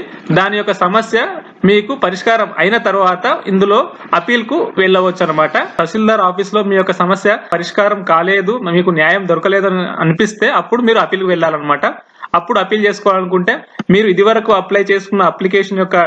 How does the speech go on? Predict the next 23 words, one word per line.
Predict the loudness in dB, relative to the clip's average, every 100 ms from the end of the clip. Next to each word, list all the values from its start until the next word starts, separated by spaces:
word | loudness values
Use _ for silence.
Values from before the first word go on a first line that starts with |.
| 0
డీటెయిల్స్ | -2 -2 0 0
ఇవ్వాల్సి | 2 0 -2
ఉంటుంది. | 0 2 2 -2 -8 -8 -2
అలాగే | 0 0 0 0
దానికి | 0 0 0
నంబర్ | 2 0 0
కు | 0 2 2
ఓటీపీ | 0 0 0
వస్తుంది. | 2 0 2
ఆ | 2 2
ఓటీపీ | 2 0 0 0
నంబర్ | 2 2 2
ను | -2 -4 -20 -12 -4 -2 0
ఎంటర్ | 0 0 0
చేసి | 0 0 0
మీ | 2 2
యొక్క | 2 -2 -4 -6 _ _ -18 -4
స-, | 0 2 2
అప్లికేషన్ | -2 -2 -2 -2 -4
ను | -2 -2
అప్పీల్ | -2 0 0
చేసుకోవచ్చు | -2 0 0 0
అనమాట. | 0 0